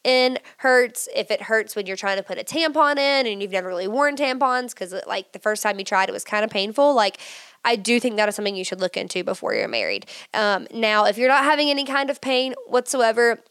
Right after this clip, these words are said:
you feel like your body is fine, I do recommend dilators, though, because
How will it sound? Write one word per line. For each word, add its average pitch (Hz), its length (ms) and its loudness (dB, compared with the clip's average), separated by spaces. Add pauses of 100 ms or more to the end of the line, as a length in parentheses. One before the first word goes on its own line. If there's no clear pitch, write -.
(140)
you 226 200 -4
feel 233 200 2
like 233 140 2
your 247 80 0
body 208 300 4
is 208 140 -2
fine, 214 440 2 (560)
I 240 80 2
do 339 280 6
recommend 220 560 0
dilators, 214 640 0
though, 349 280 4
because 226 640 2